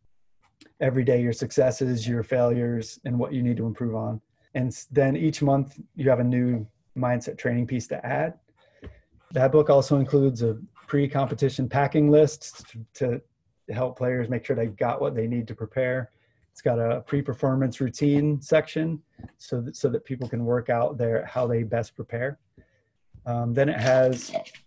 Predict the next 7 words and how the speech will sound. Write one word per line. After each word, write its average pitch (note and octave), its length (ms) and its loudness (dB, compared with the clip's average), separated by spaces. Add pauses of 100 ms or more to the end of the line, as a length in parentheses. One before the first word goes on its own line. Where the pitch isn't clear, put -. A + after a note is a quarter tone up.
(120)
some A#2+ 220 0
game D3+ 280 6
logs D3+ 400 6
and B2+ 120 2
opponent C#3 420 -2
logs. D3 400 0
So C3+ 420 2